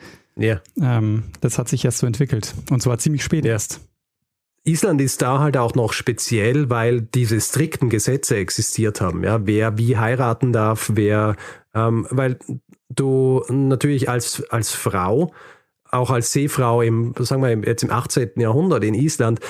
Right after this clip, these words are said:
Speaker 1: deine Möglichkeiten waren so limitiert, ja. Aber du bist quasi in,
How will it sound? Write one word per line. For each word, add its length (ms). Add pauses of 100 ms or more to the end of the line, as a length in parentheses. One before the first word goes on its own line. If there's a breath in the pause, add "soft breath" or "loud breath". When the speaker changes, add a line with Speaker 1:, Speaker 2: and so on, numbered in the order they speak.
(220 loud breath)
Speaker 1:
deine 220
Möglichkeiten 640
waren 220
so 160
limitiert, 640
ja. 260 (180)
Aber 200
du 100
bist 280
quasi 300
in, 280